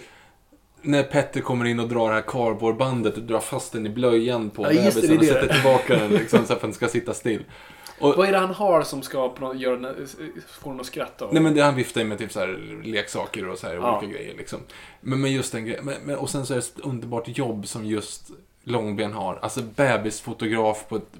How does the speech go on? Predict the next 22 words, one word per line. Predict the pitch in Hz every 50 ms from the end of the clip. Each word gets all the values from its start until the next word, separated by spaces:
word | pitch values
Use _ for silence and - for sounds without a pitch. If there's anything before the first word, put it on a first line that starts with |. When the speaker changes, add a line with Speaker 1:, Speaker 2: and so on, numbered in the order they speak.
| - _
Speaker 1:
på | - 110 101
ett | 98 - -
mål. | 117 117 123 117 104 101 98 98 101 98
Speaker 2:
<laughs> | -
Speaker 1:
Alltså, | 120 120 - 120
det, | 127 131 123 -
det | 143 139 127
är | 131 131
så... | 127 - 131 120 113 - - - - - - - - - - - -
Det | 151 147 143
är |
sånt | 135 - 135 131 120 -
självplågeri | - 151 143 127 113 107 107 - - 127 123 120 117 135 139 151 143 107 104 113 - 123
i | 120
att | 85
ha | 123 131 123 117
ett | - -
sånt | - 156 147 135 135 135
Speaker 2:
Ja, | 139 123
Speaker 1:
jobb, | 110 123
Speaker 2:
exakt. | 110 101 -
Speaker 1:
liksom. | 117 - - - 156 143 113 - - - 160 175 160 196 180 165